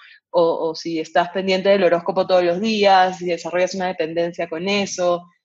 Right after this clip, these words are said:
o si esto te ayuda a investigar y conocerte más, como digo. Entonces,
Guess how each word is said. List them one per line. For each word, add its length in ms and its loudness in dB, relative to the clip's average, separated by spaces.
o 360 4
si 160 -4
esto 240 -6
te 60 -2
ayuda 540 2
a 60 -6
investigar 500 -4
y 80 -6
conocerte 500 -10
más, 360 -4
como 160 -8
digo. 160 -2
Entonces, 340 -6